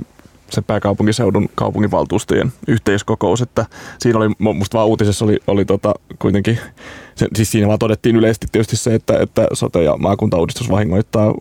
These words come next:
kasvavien kaupunkien, tota, taloutta ja palveluita ja investointikykyä ja ei huomioi pääkaupunkiseudun erityispiirteitä, mut sit Vapaavuori vielä erikseen,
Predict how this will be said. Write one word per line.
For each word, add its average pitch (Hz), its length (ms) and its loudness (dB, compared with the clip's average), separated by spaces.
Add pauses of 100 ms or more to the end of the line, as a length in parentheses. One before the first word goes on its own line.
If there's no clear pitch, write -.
(160)
kasvavien 104 420 -2
kaupunkien, 107 580 2 (520)
tota, - 360 -2 (800)
taloutta 104 440 0
ja 101 180 2
palveluita 98 460 0
ja 98 60 2
investointikykyä - 800 0
ja 69 160 4 (120)
ei 92 100 2
huomioi 101 440 2
pääkaupunkiseudun 107 580 2
erityispiirteitä, 110 640 2
mut 107 80 2
sit 123 140 -2
Vapaavuori 107 500 2
vielä 95 180 4
erikseen, 101 420 0